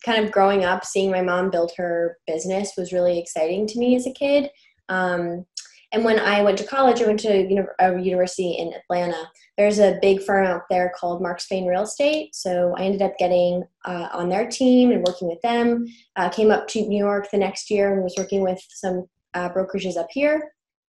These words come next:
Uh, and just really enjoyed seeing the different aspects of real estate. And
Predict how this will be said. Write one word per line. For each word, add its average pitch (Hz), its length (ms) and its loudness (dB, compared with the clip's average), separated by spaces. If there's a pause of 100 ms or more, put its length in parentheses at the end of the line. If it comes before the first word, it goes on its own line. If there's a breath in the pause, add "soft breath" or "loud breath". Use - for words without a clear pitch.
(680 loud breath)
Uh, 214 180 4
and 220 100 2
just 269 160 2
really 311 240 6
enjoyed 240 480 6
seeing 214 400 4
the 226 80 2
different 202 340 -2 (240)
aspects 226 500 -2
of 196 160 -2
real 185 200 0
estate. 302 580 0
And 185 380 0